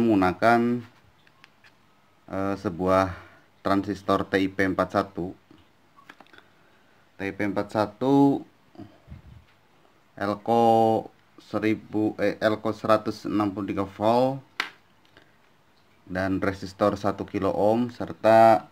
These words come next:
potensio dua puluh K, ya. Eh, tapi sebelumnya saya akan menggambarkan skemanya dulu, ya, teman-teman.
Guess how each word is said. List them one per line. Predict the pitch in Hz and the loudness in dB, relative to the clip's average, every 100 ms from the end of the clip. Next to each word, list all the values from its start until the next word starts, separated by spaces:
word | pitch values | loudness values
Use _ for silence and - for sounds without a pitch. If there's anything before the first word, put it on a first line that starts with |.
| _ - | _ -8
potensio | 98 101 101 98 104 110 113 90 | -6 -4 -4 -4 -4 -4 -2 -4
dua | 92 90 | -4 -4
puluh | - 95 98 95 95 - - | -6 -6 -4 -4 -8 -12 0
K, | 101 - | 0 0
ya. | 82 82 87 _ _ _ _ _ _ _ _ _ - - _ _ _ _ _ 110 | -8 -8 -10 _ _ _ _ _ _ _ _ _ -20 -20 _ _ _ _ _ -8
Eh, | 107 | 0
tapi | 107 123 | 2 2
sebelumnya | 113 110 113 139 | 0 2 6 4
saya | 139 127 120 | 6 6 6
akan | 120 127 135 131 123 - - - - - - _ _ _ _ - - | 6 6 6 0 -4 -14 -20 -18 -18 -20 -20 _ _ _ _ -14 -2
menggambarkan | 110 110 101 101 120 120 | 2 4 4 4 2 0
skemanya | - - 107 107 104 | -2 0 4 4 4
dulu, | 101 107 | 2 2
ya, | 85 78 - | 2 -2 -6
teman-teman. | 82 78 80 87 | -6 -6 -6 -8